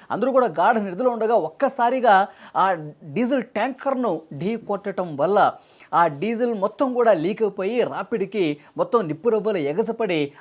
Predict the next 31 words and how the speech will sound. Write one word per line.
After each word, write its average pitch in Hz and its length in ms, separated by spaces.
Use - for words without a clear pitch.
ఆ 254 80
మంటలు 196 400
ఉవ్వెత్తున 233 500
ఎగసపడి 190 600
బస్సు 196 280
మొత్తం 196 420
దగ్ధమైపోయినట్టుగా 165 1000
సమాచారం 156 380
వస్తుంది. 143 440
అందులో 202 240
నలభై 185 500
రెండు 196 160
మంది 180 200
ఉంటే 170 200
నలభై 165 400
రెండు 165 180
మంది 147 200
కూడా 135 400
అసలు 165 240
గుర్తుపట్టడానికి 220 920
వీలు 160 240
లేకుండా 151 520
మొత్తం, 147 400
ఆ, 135 140
సజీవ 151 440
దహనమైనట్టుగా 143 760
సమాచారం 135 380
వస్తుంది. 160 380
చాలా 156 120
బాధాకరమైన 175 680
విషయం. 214 320